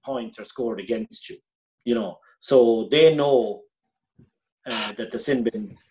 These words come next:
you know, has, comes, co-, attached to a sin bin is, one, the idea that you're going straight into defensive mode now. You won't be doing too much attacking.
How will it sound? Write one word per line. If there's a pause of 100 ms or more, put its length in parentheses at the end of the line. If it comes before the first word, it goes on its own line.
(140)
you
know,
has, (120)
comes, (180)
co-,
attached
to
a
sin
bin (440)
is, (260)
one,
the
idea
that (160)
you're
going
straight
into
defensive
mode
now. (100)
You
won't
be
doing
too
much
attacking.